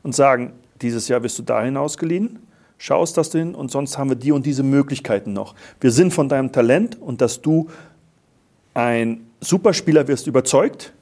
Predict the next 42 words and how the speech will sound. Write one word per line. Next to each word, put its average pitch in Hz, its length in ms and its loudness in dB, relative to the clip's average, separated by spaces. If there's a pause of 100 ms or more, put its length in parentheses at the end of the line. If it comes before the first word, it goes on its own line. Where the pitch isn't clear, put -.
(340)
das, 147 200 -2
so 143 180 -2
könnte 147 260 0
der 139 140 4
Weg 139 140 0
ausschauen. - 420 -6 (300)
Natürlich 196 460 4
kann 185 140 2
der 175 120 4
Weg 175 120 4
auch 160 100 4
so 160 220 2
ausschauen 151 440 2 (420)
und 160 120 2
er 156 120 6
sagt, 151 240 2
er 151 100 4
bleibt 139 300 2
hier, 196 220 4
er 147 100 2
will 139 100 6
noch 135 140 2
zwei, 151 240 2
drei 135 160 2
Jahre 131 240 2
hier 175 220 2
und 156 100 2
will 135 100 2
zum - 160 -6
Schwamm-, 170 340 0
Stammspieler, 151 720 2 (300)
äh, 139 60 0
reifen 143 460 2
und 135 120 2
dann 170 160 2
diesen 139 240 0
Wechsel 117 280 -2
machen. - 320 -12 (200)
Aber 135 240 -2
da, 131 160 2
da, - 240 -6 (100)
da, - 160 -6